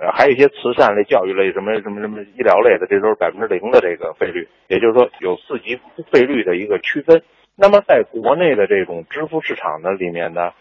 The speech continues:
就会出现一个问题，就是说你只要有费率差，一定会有人去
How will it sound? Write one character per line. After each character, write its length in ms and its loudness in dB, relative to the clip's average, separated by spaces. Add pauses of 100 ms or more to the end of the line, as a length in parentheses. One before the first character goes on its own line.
(160)
就 140 2
会 100 0
出 180 -8
现 240 2
一 40 -4
个 100 -2
问 240 4
题， 320 -20 (220)
就 80 0
是 80 4
说 80 -4
你 200 -4
只 280 -6
要 240 6
有 280 -2 (160)
费 80 0
率 160 -4
差， 320 -2 (140)
一 240 -4
定 160 2
会 220 4
有 120 -4
人 160 -8
去 120 -6